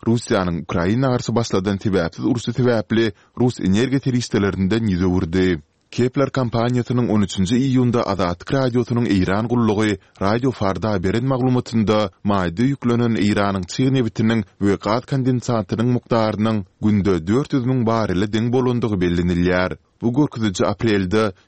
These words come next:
sekiz ýüz ýigirme müň barrele we martda dokuz ýüz sekiz müň barrele barabar bolupdy. Russiýanyň ýigirme dördünji fevralda Ukraina hüjüm etmegi netijesinde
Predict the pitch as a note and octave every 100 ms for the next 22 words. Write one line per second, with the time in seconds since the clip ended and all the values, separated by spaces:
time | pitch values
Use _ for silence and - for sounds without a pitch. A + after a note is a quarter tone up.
0 | - A#2 - A#2+ A#2+ F2+ F2 A#2+ D3 C3+
1 | A#2 A#2 A2 G#2+ A2+ G#2+ _ - G#2+ G2
2 | F#2 - A2+ F2+ A2 - B2+ A2 F2+ G#2
3 | F#2+ C#3+ C#3 C#3 A#2+ A#2+ A#2+ G#2+ F#2 G2
4 | A#2 B2 G#2+ F2+ F2+ F2 - F#2+ F#2 F2+
5 | D2 _ _ - G#2 - G#2 F2+ F2 G2+
6 | G2 F#2+ F2 F2+ E2+ B2 C#3+ B2+ B2 A2+
7 | G2+ G#2+ G2 _ - - F2 F#2 C3+ C3+
8 | A#2 A#2+ A#2+ A2 G#2+ A2+ A#2 C3 A#2 -
9 | A2+ G#2 A2